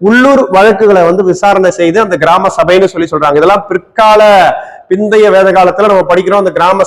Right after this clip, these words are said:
சபையை பத்தி எல்லாம் படிக்கிறோம் பாத்தீங்களா? வேத காலத்திலே கிராம சபையை பத்தி படிக்கிறோம். இந்த அரசர் என்ன பண்றாருன்னா, தனது அதிகாரத்தை வந்து செல்வாக்கை அப்படி நிலைநாட்டணுங்கிறதுக்காக யாகங்கள் செய்றாரு. என்ன மாதிரி யாகம் அப்படின்னா, ராஜசூயம்னு ஒரு யாகம், அஸ்வமேதம்னு ஒரு யாகம், வாஜ்பேயம்னு ஒரு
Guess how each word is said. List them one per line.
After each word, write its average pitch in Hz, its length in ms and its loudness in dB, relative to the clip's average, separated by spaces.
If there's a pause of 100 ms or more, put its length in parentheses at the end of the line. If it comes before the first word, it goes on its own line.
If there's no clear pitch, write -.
சபையை 185 280 2
பத்தி 175 200 -2
எல்லாம் 196 160 0
படிக்கிறோம் 170 360 0
பாத்தீங்களா? 165 400 0
வேத 165 240 2
காலத்திலே 175 380 2 (420)
கிராம 180 300 0
சபையை 160 240 -4
பத்தி 151 180 -8
படிக்கிறோம். 127 320 -6 (240)
இந்த 160 100 -2 (100)
அரசர் 247 360 2
என்ன 214 180 0
பண்றாருன்னா, 185 440 -2
தனது 170 260 -2
அதிகாரத்தை 196 460 0
வந்து 190 180 -6
செல்வாக்கை 202 480 -4
அப்படி 175 160 -6 (100)
நிலைநாட்டணுங்கிறதுக்காக 170 1040 0 (600)
யாகங்கள் 220 560 0
செய்றாரு. 123 340 -2
என்ன 208 180 0
மாதிரி 208 240 2
யாகம் 175 220 2
அப்படின்னா, 160 260 -2 (120)
ராஜசூயம்னு 180 800 -2
ஒரு 151 180 -2
யாகம், 156 320 2 (340)
அஸ்வமேதம்னு 180 720 2
ஒரு 151 160 0
யாகம், 165 300 0
வாஜ்பேயம்னு 170 760 0
ஒரு 180 140 2